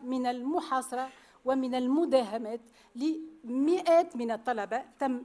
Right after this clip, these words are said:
إيقافهم في الفترة هذيك. إيقاف متاعي الأولاني دونك سي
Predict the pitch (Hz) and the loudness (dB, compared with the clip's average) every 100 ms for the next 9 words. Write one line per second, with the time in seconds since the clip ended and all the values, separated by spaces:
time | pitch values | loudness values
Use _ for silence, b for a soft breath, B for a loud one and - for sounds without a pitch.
0 | 247 247 254 233 202 185 196 190 170 170 | -8 -6 -4 -4 -6 -10 -10 -10 -14 -14
1 | 160 _ B B B - 320 320 370 285 | -16 _ B B B -6 -4 0 0 0
2 | 262 269 233 220 220 220 269 349 294 262 | -2 0 0 -4 -4 0 2 0 -2 -6
3 | 311 - 254 | -6 -6 -8